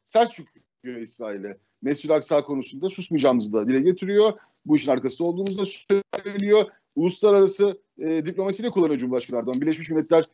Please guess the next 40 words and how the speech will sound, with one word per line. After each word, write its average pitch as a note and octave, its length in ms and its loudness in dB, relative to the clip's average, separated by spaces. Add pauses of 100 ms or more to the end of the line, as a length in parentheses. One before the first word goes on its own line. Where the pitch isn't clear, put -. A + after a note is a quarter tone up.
(160)
Genel D#3 160 2
Sekreteri D#3 480 -4
Giterez'i D#3 380 0
aradı, D#3 240 2
onunla D#3 180 -2
görüştü. D3+ 360 -2
Ma-, C#3 540 -2
e, C#3 40 -2
Filistin D#3 300 -8
Devlet D#3 200 4
Başkanı D#3 300 0
Mahmut D3+ 280 0
Abbas D3+ 640 -6
aradı, D3+ 200 -2
onunla D#3 200 -10
görüştü. D3+ 520 -6 (460)
E, B2+ 40 8
Ürdün D#3+ 420 6
Kralı'yla E3 760 2
görüştü, D#3 440 -2
Kral D#3+ 180 -2
Abdullah'la D3+ 440 -2
görüştü. D3 480 -4 (100)
Zaten E3+ 320 0
baktığımız F3+ 320 -2
zaman F#3+ 260 0
bir F#3+ 80 -12
Ürdün'den F#3 480 -2
reaksiyon C#3 400 -4
geliyor, F3 340 -2
bir, G3+ 200 -4 (360)
e, D3+ 220 2 (640)
Filistin F3 380 -4
yönetiminden C#3+ 460 2
reaksiyon C3 440 -2
geliyor, G3+ 180 0
bir A#3 220 0 (180)
Türkiye'den D#3+ 420 4
reaksiyon B2 440 0
geliyor. F3+ 280 -2